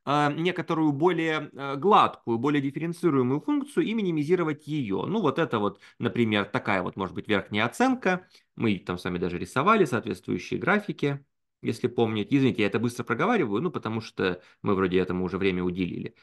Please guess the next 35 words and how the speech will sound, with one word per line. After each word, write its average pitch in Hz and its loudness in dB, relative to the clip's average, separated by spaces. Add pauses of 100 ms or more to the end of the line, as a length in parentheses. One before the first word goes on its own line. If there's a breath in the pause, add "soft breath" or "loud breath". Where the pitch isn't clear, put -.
(140 soft breath)
Вот 110 -4
я 120 6
рисовал, 110 2
что - -2
индикатор 113 0
ошибки - -4
выглядит 104 -2
так, 233 4 (160)
а 113 0
мы 190 4
какую-нибудь 131 0
вот 117 -2
такую 101 -2
функцию 92 -6
вместо 95 -4
этого 95 -2
возьмем, 165 0
которая 131 2
как 113 -2
бы 107 -2
сверху 139 0
оценивает 117 0
этот 107 -6
индикатор. - -4
Вот. - -10 (320 loud breath)
Ну, 180 -2
значит, 147 0
и 110 2
вот 101 2
этим 113 -2
мы 104 -4
с - -10
вами 104 -2
позанимаемся. 98 -6 (1080)
Вот. 127 4